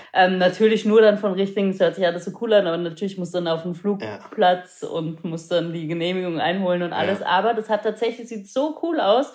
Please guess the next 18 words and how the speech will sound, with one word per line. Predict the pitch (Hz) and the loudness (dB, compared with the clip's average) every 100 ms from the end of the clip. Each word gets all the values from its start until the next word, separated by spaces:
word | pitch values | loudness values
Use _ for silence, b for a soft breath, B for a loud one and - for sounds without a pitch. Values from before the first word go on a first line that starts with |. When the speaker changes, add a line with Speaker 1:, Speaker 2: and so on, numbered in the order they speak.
| B B B - | B B B -2
Speaker 1:
kann | 226 220 | 0 0
so | 233 | -4
Flügel | 233 285 294 - | -2 0 2 2
ausklappen, | 180 214 - - 175 175 214 247 247 | 2 0 -4 -2 -2 -2 -4 -6 -6
total | - 196 208 220 | -10 -4 0 0
futuristisch, | 214 233 214 214 220 170 165 - | -2 -6 -4 -4 -6 -10 -10 -8
crazy. | 202 202 196 156 151 B B _ | -2 -2 -2 -6 -8 B B _
Kann | 208 | -2
die | 196 | 0
Flügel | 196 247 277 247 | -2 2 2 2
so | 202 | 2
ausklappen | 180 233 247 247 247 254 269 285 | 4 2 2 0 0 2 2 2
und | - 214 | 0 -4
kann | 233 214 | -2 -2
dann | 240 | 0
halt | 214 175 | 0 0
losfliegen, | 202 262 247 269 269 | -4 -6 -6 -6 -2
so. | 220 | -2